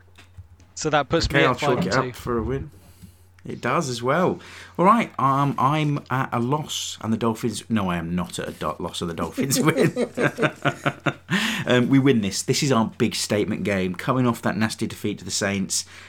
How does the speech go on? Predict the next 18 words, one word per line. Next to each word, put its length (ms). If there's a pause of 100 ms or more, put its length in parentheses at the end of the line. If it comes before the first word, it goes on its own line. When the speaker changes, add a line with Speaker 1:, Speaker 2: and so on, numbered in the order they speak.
(120)
Speaker 2:
um, 300
a 80
recovery 680
win 380 (120)
at 160
the, 60
to 120
the 80
Jets, 320
and 140
we 120
absolutely 920
smashed 480
the 60
Dolphins. 640 (320)
Herbert 420
versus 300
Tua. 560